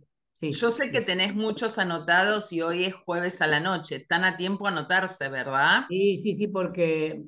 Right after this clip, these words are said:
Speaker 1: y aparte quiero aclarar algo que me parece importante aprovecharlo, que puede ser on demand, o sea, ¿qué quiere decir esto? Que hay gente que puede decir, "Uy, pero yo ese día no puedo, a esa hora no puedo, o no, no me es posible",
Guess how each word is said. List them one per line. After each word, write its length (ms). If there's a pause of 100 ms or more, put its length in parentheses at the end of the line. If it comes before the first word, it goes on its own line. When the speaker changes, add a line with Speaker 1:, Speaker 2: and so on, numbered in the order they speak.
Speaker 1:
y 120
aparte 300
quiero 200
aclarar 340
algo 480
que 140
me 100
parece 240
importante 520
aprovecharlo, 760 (320)
que 100
puede 200
ser 200
on 220
demand, 580
o 80
sea, 220
¿qué 100
quiere 200
decir 260
esto? 400 (680)
Que 160
hay 100
gente 280
que 100
puede 240
decir, 220
"Uy, 160
pero 140
yo 100
ese 220
día 220
no 200
puedo, 460
a 100
esa 300
hora 260
no 260
puedo, 460
o 560
no, 520 (340)
no 320
me 120
es 40
posible", 800